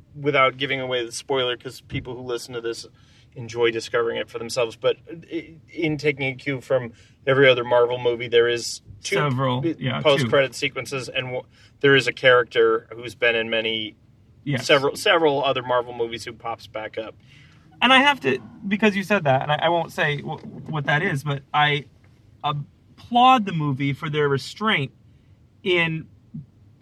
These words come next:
Speaker 2: with the exception of that and referring to some of the events of Civil War,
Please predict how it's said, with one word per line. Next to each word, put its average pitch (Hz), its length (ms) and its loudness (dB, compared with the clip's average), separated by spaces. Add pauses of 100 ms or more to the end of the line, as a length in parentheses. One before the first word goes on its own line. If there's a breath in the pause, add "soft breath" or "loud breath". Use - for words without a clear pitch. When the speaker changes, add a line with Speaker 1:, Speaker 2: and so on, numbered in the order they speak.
(260)
Speaker 2:
with 180 140 -2
the 165 60 -2
exception 196 380 2
of 151 120 -2
that 156 460 10
and 156 140 -2
referring 156 440 -4
to 139 100 -10
some 156 140 -6
of 147 40 -4
the 147 60 -4
events 139 260 -4
of 131 100 -6
Civil 131 240 -4
War, 139 400 0